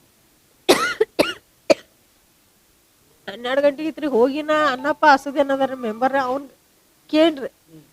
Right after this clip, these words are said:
"ತಾತ, ನೀವು ಮನಿಗೆ ಇದು ಕಟ್ಟೋದಿರಲ್ಲ, ಜಾಗ ಕಟ್ಟಡಕ್ಕೆ ಏನು ಪ್ರೂಫ್ ಐತಿ? ನಾ ಯಾಕ್ ನಿನಗ್ ಪ್ರೂಫ್ ಕೊಡೋನು? ನಿನಗ್ ಎಲ್ಲಿ ಬೇಕಾದಲ್ಲಿ ಹೋಗಿ ನೀ ಪ್ರೂಫ್ ತಗೋರೋಗ್ಲಾ, ನೀ ವಕೀಲ್ತಿದ್ಯಾ?" ಅಂದ್ರಿ.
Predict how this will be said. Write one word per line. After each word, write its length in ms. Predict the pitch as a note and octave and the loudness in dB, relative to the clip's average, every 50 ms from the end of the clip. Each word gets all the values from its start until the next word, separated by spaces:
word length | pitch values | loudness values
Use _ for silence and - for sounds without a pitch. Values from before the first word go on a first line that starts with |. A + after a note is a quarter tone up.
| _ _ _ _ _ _ - | _ _ _ _ _ _ 2
"ತಾತ, 220 | C#4+ C#4 C#4 C#4 D#4 | 4 4 6 6 4
ನೀವು 260 | D#4+ E4 E4 E4 E4 | 4 4 2 2 2
ಮನಿಗೆ 360 | D#4 D4 C4 C4+ D#4 D4+ C#4+ | 2 2 2 2 0 -4 -4
ಇದು 200 | G#3+ A3+ C4+ B3 | -6 -6 -4 -2
ಕಟ್ಟೋದಿರಲ್ಲ, 540 | A#3+ - C#4 B3+ - D4 G4 F#4 D#4+ D#4+ E4+ D#4 | 2 4 4 4 6 4 4 6 6 6 4 4
ಜಾಗ 300 | D4+ A#3+ D#4 C4 C4+ C#4+ | 4 4 4 4 4 4
ಕಟ್ಟಡಕ್ಕೆ 500 | C#4 - C#4 - C4+ C#4 C#4 - C#4+ C#4+ | 2 0 -4 -2 -2 -4 -2 -2 -4 0
ಏನು 260 | C#4 C#4 C#4+ D4 F4 C#4+ | 2 2 2 2 2 -2
ಪ್ರೂಫ್ 280 | - - C#4+ A#3 - | -4 -4 -6 -4 -2
ಐತಿ? 260 | C4 B3 - - C4 | -4 -4 -4 -8 -8
ನಾ 200 | A#3+ A#3 B3+ A#3+ | -2 2 4 6
ಯಾಕ್ 160 | D4 E4+ D#4 D#4 | 6 6 4 2
ನಿನಗ್ 260 | E4+ F4+ E4 D#4+ C4+ | 0 -2 -2 -4 -4
ಪ್ರೂಫ್ 200 | - D4+ D4+ B3 _ | -4 -4 -4 -4 _
ಕೊಡೋನು? 340 | - D4 C4+ C#4 C#4 C#4+ C4 A3+ - _ _ - | -2 2 4 4 4 2 -2 -6 -8 _ _ -6
ನಿನಗ್ 200 | C#4 C#4 D4 C#4 | -4 2 4 6
ಎಲ್ಲಿ 180 | C#4 D4+ D#4+ | 6 6 6
ಬೇಕಾದಲ್ಲಿ 400 | C4+ D4+ D4 - D#4 D4+ D4+ D#4+ | 4 4 4 6 6 4 4 4
ಹೋಗಿ 160 | C4+ D4+ C#4+ | 2 0 0
ನೀ 120 | C4 C#4+ C#4+ | -2 -4 -10
ಪ್ರೂಫ್ 280 | A3+ - D4 C#4+ A#3+ | -8 -6 -4 -4 -2
ತಗೋರೋಗ್ಲಾ, 520 | _ - C4 C4 C4 C4 C4 C4 B3+ C4 B3+ | _ 2 4 4 4 2 2 2 0 0 0
ನೀ 140 | A#3+ B3+ A#3+ | 0 -2 -4
ವಕೀಲ್ತಿದ್ಯಾ?" 580 | A3+ G#3+ - - C#4 C4+ A#3 C#4 B3 C4 C4 | -4 -4 -4 -4 -6 -4 -4 -4 -2 -2 -2
ಅಂದ್ರಿ. 420 | B3+ A#3 A3+ A#3 G#3 F3 - _ | -2 -4 -8 -10 -10 -14 -18 _